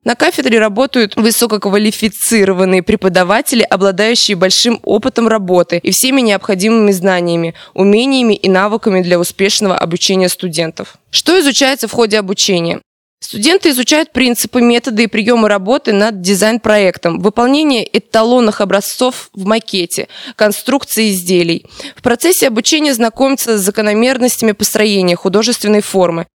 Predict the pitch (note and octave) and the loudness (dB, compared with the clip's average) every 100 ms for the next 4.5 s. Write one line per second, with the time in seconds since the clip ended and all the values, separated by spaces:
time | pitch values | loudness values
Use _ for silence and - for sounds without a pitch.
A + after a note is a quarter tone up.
0 | _ - - - D#4+ C4 C4+ - B3 A3+ | _ -8 -4 -2 0 2 0 0 0 2
1 | A3 - C#4+ C4+ G#3 - - B3 C4 G#3+ | 0 0 -2 -2 -6 -10 -6 -4 -2 -4
2 | G3+ - - A3+ G#3 A#3+ B3 - - G3 | -4 -6 -2 0 2 2 0 -2 0 0
3 | - F#3+ G3 - G3+ A3 C4 C#4 G3 - | 0 -2 0 0 0 0 0 -2 -2 -2
4 | G3 A#3 D#4+ G#3 | 0 0 -2 -4